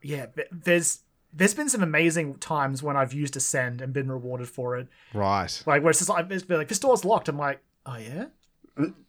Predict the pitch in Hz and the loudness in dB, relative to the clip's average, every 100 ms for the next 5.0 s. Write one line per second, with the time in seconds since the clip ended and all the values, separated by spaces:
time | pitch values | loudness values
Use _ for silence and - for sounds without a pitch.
0 | _ - 147 131 139 160 220 160 170 - | _ -2 -2 -2 -2 -2 0 0 -2 4
1 | - 175 202 226 - 190 190 170 190 214 | 4 6 8 8 8 10 10 10 12 12
2 | - 180 175 170 - 180 185 170 262 - | 12 12 12 10 10 10 8 12 10 10
3 | - - - - - - - 127 202 - | -6 -14 -16 -12 2 4 4 4 2 2
4 | - 180 156 127 - - 190 214 202 190 | 6 8 10 8 -2 2 6 6 8 6